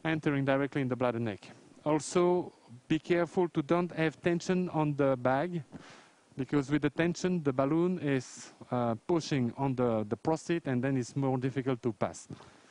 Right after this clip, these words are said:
Okay, what I do, I, it's important to consider that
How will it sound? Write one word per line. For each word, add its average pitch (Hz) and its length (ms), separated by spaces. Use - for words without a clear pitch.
Okay, 175 240
what 170 220
I 175 120
do, 220 380
I, 165 300
it's 165 200
important 196 460
to 190 80
consider 190 600
that 165 200